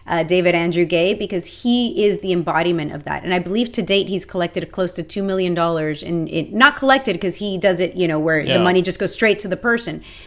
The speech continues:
Speaker 1: but he has fundraised.
Speaker 2: Has been the funnel.
Speaker 1: Right. He's been the funnel to close to two million dollars.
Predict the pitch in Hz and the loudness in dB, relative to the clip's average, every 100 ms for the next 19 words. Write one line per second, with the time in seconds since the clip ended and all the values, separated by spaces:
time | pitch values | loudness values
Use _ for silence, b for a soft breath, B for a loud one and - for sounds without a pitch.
0 | B 233 233 302 339 359 - B B B | B 2 4 8 8 8 2 B B B
1 | - 254 277 294 - 262 294 254 151 135 | -2 2 4 2 2 6 6 8 6 6
2 | 120 127 113 104 107 - - - - - | 4 2 2 0 -8 -14 -20 -20 -20 -16
3 | - 214 156 170 277 262 339 311 311 - | 2 4 4 4 6 8 8 8 6 4
4 | 254 202 147 - B B - 254 240 - | 2 2 0 -6 B B 0 0 0 0
5 | 247 240 214 - 311 320 330 320 311 254 | 0 0 -8 0 6 8 8 6 4 4
6 | 156 127 - 160 | 2 0 -4 -10